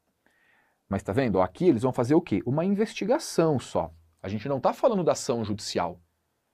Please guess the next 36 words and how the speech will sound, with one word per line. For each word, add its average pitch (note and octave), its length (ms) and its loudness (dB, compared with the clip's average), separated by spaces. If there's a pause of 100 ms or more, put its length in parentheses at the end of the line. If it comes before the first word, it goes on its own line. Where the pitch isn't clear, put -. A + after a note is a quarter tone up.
(100)
É F2+ 80 -8
só D3+ 240 2
a G3+ 40 4
representação D#3+ 800 0
pra F3 140 -6
investigação. G3 580 -2
Isso A2 140 -8
aqui - 140 -4
não C3+ 280 2
é F#3 80 2
ação G3+ 280 -2
judicial F3+ 420 2
ainda. C#3+ 320 0 (1160)
A C3+ 120 4
representação, C#3 1200 2 (280)
que D3 120 0
será D3 360 4
escrita D3 720 2 (440)
ou D#3 180 6
reduzida A#2 600 2
a - 20 -4
termo. C3+ 420 2 (640)
Reduzida A#2 400 0
a - 20 -2
termo D3+ 340 2
é F#3 40 -6
colocada E3+ 380 0
no E3 80 -2
papel D#3+ 400 4
quando D3 200 -2
ele C#3+ 80 4
apresenta B2+ 640 0
ela A2+ 180 2
de A2+ 80 -8
forma A#2+ 300 0
verbal. F#2+ 420 2